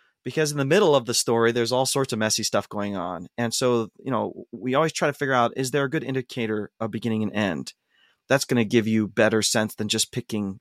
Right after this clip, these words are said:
verses. Uh, another question to ask is, um, uh, this is all about anthropology, right? A theological anthropology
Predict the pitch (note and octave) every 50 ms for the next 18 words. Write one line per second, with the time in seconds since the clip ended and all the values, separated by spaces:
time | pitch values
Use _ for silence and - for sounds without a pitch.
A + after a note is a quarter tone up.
0 | _ - G2 G#2+ G2 G2 - G2+ F#2 - - - - _ _ _ _ _ _ -
1 | _ _ _ _ _ - - C#3 - - C3 D3 D#3 D#3+ F3+ - - F3 E3 -
2 | - D#3 C#3+ - B2 C3+ C#3+ C#3+ - - - C3 C3 B2+ B2+ B2+ B2+ C3 - -
3 | - - _ _ _ _ _ _ _ - A#2+ A#2+ A#2+ A#2+ A#2 A2+ A2+ G#2 G2 _
4 | _ _ _ _ _ _ _ _ _ _ _ _ _ _ - - _ - A#2+ A#2+
5 | A#2+ A#2+ A#2+ A#2 - - _ _ _ _ _ _ _ _ _ _ _ _ _ -
6 | - D3+ D#3 - G#3+ F3 D#3 D3+ D#3 D#3+ D3+ C3 C#3+ C3 B2+ - - - A#2+ B2
7 | C3 - B2+ - - - A2 G#2 A2+ B2+ C3+ C3+ - D#3 D#3+ E3+ G#3+ A#3 - _
8 | _ _ _ - B2 B2 A#2+ B2+ B2 A#2 - B2 A2+ A#2+ A#2+ B2+ - - - A#2
9 | A#2+ A#2+ - - - B2 A2+ A#2 B2 B2 B2 C3+ C#3 D3 D#3